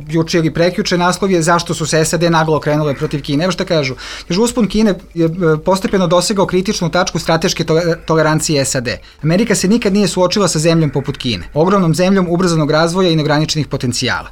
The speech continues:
Vašingtonske političke elite su u panici.” Kako vam se čini ovo objašnjenje svega ovoga što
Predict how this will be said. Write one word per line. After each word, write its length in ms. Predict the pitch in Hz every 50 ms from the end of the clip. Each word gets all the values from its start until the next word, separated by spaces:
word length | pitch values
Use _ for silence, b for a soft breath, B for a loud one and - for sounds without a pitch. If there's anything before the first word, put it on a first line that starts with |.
| - -
Vašingtonske 520 | 143 160 170 - 208 - 208 180 - -
političke 420 | 160 - 160 165 160 196 - - 165
elite 240 | 151 160 160 - 160
su 140 | - -
u 40 | 143
panici.” 520 | - - 127 127 123 117 - - - - - B B B
Kako 200 | B 190 185 208
vam 40 | 214
se 80 | 196 -
čini 180 | - 208 196
ovo 240 | 175 151 151 143 151
objašnjenje 480 | 135 127 131 123 - 151 143 135 123 113 - - -
svega 240 | - - 151 139 139
ovoga 200 | 123 120 123 117
što 280 | 110 - 139 120 123